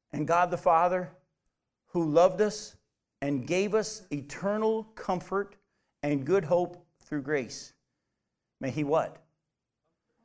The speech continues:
Comfort your hearts. Oh, and by the way, do you know what that word comfort actually means more than just a pat on the back? It means encourage, to strengthen. You go back and read an old English,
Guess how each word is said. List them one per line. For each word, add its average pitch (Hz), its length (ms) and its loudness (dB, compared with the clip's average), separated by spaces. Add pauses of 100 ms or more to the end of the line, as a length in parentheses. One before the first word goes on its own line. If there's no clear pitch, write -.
(180)
Comfort 220 580 -2
your 147 160 0
hearts. - 800 -8 (1200)
Oh, 190 140 -2
and 165 100 0
by 175 140 2
the 175 80 -2
way, 180 220 2
do 123 100 -12
you 147 80 -4
know 190 80 0
what 220 160 0
that 214 160 2
word 190 240 0
comfort 180 480 -4
actually 170 440 0
means 170 340 -2
more 151 240 0
than 147 160 -4
just 147 180 -6
a 139 60 -8
pat 139 240 0
on 143 120 0
the 139 80 -4
back? 135 440 -4 (920)
It 143 140 -2
means 143 440 -4
encourage, 123 840 -12 (640)
to 143 100 -8
strengthen. - 840 -8 (500)
You 196 100 -2
go 220 120 0
back 190 240 0
and 160 120 0
read 170 200 0
an 156 100 0
old 165 300 2
English, 143 480 -2